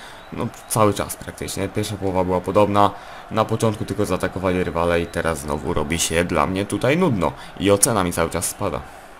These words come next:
O, o, o, o, teraz nasi, może być okazja, dośrodkowanie, nic z tego. Jednak chyba cały czas utrzymamy się przy piłce i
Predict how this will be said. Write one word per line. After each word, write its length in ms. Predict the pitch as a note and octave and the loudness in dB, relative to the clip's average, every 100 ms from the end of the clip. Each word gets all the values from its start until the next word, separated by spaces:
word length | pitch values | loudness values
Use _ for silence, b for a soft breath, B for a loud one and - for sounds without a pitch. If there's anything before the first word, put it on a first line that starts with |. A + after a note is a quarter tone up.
| - - - - - - - | -20 -20 -20 -20 -20 -10 6
O, 140 | A#2+ | 8
o, 320 | - A#2+ B2+ | 12 12 12
o, 260 | C#3 D3+ D#3+ | 12 12 12
o, 60 | E3 | 8
teraz 320 | E3 D#3+ D3+ | 8 6 6
nasi, 360 | D#3+ D#3 F3+ | 4 4 2
może 280 | E3 E3 E3 | 4 4 4
być 160 | D#3+ E3+ | 2 0
okazja, 400 | E3 F3 D#3+ F3 | 6 6 8 6
dośrodkowanie, 1200 | E3+ - F3+ F3 - - D3 C3 A#2 B2+ B2+ A2+ | 4 2 2 2 0 -4 0 4 6 6 6 2
nic 360 | G#2 A2+ A#2 - | 0 0 0 0
z 200 | - - | -4 -2
tego. 480 | A2 A2+ A#2 A#2 G#2 B B B B B - | 4 6 8 8 8 B B B B B 0
Jednak 360 | G#2+ A#2+ C3 | 2 4 2
chyba 180 | C3+ C3 | 2 2
cały 180 | C3 C3 | 4 4
czas 200 | C3+ C3+ | 4 0
utrzymamy 400 | B2+ B2+ C3 C3+ | -2 2 4 4
się 120 | C3+ | 2
przy 180 | C3 B2 | 0 -4
piłce 640 | - C3+ C#3+ A#2 A#2+ C#3 - | 2 2 4 4 6 4 2
i 320 | A#2+ C3+ | 2 4